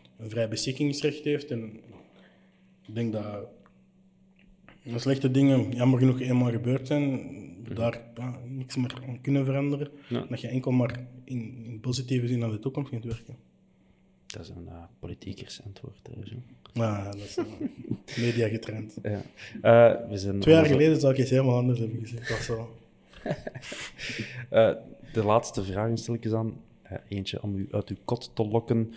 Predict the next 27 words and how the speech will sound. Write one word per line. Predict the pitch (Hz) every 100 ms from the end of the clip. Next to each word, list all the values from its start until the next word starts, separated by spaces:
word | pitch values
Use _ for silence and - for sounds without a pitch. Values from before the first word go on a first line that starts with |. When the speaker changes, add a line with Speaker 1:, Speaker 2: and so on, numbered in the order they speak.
| -
Speaker 1:
Oeh. | 170
Speaker 2:
Welke | 113 117 - 78
jonge | 107 147 135
spelers | - 131 127 127
van | - -
Antwerp, | 107 110 107 - -
zowel | 101 95 92
belofte | 90 95 - 113
als | 110 - -
A-team, | 95 101 98
maken | 95 95 -
het | 98
de | 98
meeste | 101 131 -
kans | 131 113 113
om | 101 95
ooit | 110 110
geselecteerd | - - 90 - 107 104
te |
worden | 95 98 95 - _ _
bij | -
het | 80 - -
A-team | 110 107 - 101 92 -
van | 92
de | 87
Rode | 87 78
Duivels? | 82 - - -